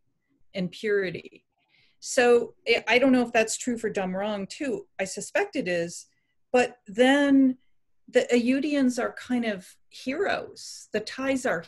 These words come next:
heroes because here's this source of authority, the, you know, the Sri Lanka or Lanka, and the, the Ayudians have to bring back the ordination lineage or reestablish ordination.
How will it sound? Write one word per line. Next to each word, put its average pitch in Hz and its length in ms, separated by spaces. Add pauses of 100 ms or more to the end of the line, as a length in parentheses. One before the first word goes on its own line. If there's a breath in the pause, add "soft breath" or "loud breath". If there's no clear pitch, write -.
heroes - 640 (140)
because 240 720 (360 loud breath)
here's 277 360
this 247 280
source 247 340
of 202 140
authority, 190 800 (260)
the, 143 240
you 220 140
know, 180 160 (200)
the 180 100
Sri - 340
Lanka 202 680
or 196 120
Lanka, 202 600 (380 soft breath)
and 214 500 (440)
the, 214 260 (140)
the 196 420
Ayudians 233 560
have 226 220
to 220 100
bring 226 560
back 214 360 (300)
the 220 120
ordination 214 760
lineage - 680
or 202 100
reestablish 220 1080
ordination. 190 880